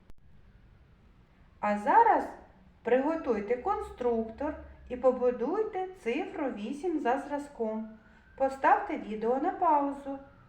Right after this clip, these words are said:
Робіть не поспішаючи. Сьогодні ми з вами вивчили нову об'ємну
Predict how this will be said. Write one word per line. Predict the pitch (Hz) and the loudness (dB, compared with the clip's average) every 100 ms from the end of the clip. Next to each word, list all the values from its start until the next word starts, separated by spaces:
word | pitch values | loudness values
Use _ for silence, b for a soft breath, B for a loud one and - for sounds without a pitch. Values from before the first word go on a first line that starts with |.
| - | -14
Робіть | 190 185 185 233 403 415 - - | -8 -6 -6 -8 -8 -8 -12 -6
не | 330 494 | -2 -2
поспішаючи. | 339 - - 220 214 202 185 185 - - 185 - - - - - - - - - - - - b b | -2 -8 -8 -10 -4 -2 -2 -4 -10 -18 -20 -20 -20 -20 -20 -20 -20 -20 -20 -20 -20 -20 -20 b b
Сьогодні | - 220 233 226 269 262 233 | -4 2 4 6 4 4 2
ми | 226 | 0
з | 202 | 0
вами | 220 220 214 208 | 2 2 2 -2
вивчили | 196 214 359 - - 240 202 185 B B - | -2 0 0 -2 -6 -4 -4 -6 B B -8
нову | 202 202 196 196 254 370 | 0 2 2 2 6 6
об'ємну | - 208 208 180 196 285 277 208 | 6 0 0 -4 0 4 4 4